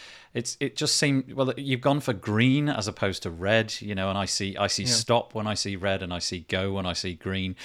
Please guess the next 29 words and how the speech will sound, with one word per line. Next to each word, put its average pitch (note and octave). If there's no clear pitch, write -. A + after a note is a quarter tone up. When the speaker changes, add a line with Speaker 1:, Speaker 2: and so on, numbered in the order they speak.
Speaker 1:
It's -
much -
softer. G#2+
It -
feels G#2
it A2+
just C3+
feels B2
a G#2+
little A2
bit F#2
more G2
welcoming, E2+
and F#2
I F#2+
don't A#2
know G2+
if F#2
that G#2
was F#2+
the G2
intention, F#2
but E2+
you've F#2+
definitely, F2+
I, -
I -
don't D3
know, C#3+